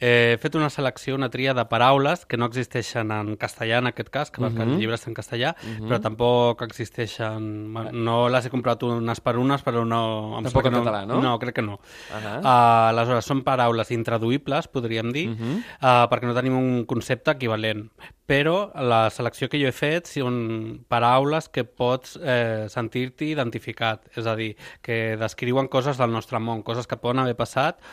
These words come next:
Speaker 1: o que segur que algú que coneixes li han passat.
Speaker 2: Mira, veus, aquí en tinc una que és, que és Hatsuyuki. Diu, "La primera nevada, su blancura hace visible la llegada irremediable del invierno." No, clar, això no tenim nosaltres cap, cap,
Speaker 1: No,
Speaker 2: eh,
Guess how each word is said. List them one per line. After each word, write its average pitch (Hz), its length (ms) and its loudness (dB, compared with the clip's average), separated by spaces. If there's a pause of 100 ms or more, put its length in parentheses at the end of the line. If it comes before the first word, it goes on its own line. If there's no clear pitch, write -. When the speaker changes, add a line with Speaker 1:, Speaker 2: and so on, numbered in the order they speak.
(140)
Speaker 1:
o 117 200 -4
que 107 360 -2
segur 120 300 -4
que 131 80 0
algú 120 240 -2
que 120 160 -6
coneixes 113 420 -6
li 113 80 -4
han 107 140 -6
passat. 107 400 -12 (320)
Speaker 2:
Mira, 131 160 0
veus, 127 160 0
aquí 135 120 -2
en 131 60 -6
tinc 135 160 -4
una 147 160 0 (180)
que 120 120 -6
és, 113 180 -6
que 127 120 -2
és - 200 -6
Hatsuyuki. 123 920 -4
Diu, - 180 -8
"La 110 100 -2
primera 123 360 0
nevada, 107 480 -2
su 123 160 -6
blancura 113 480 -2
hace 131 240 -6
visible 139 440 -6
la 120 140 -2
llegada 120 520 -2 (100)
irremediable 120 720 -4
del 113 200 -6
invierno." 107 600 -10 (340)
No, 120 100 -2
clar, 220 180 -4
això 110 140 -6
no 110 100 -4
tenim 113 200 -6
nosaltres 110 240 -8
cap, 110 260 -2
cap, 113 160 0
Speaker 1:
No, 131 160 4
Speaker 2:
eh, 110 140 2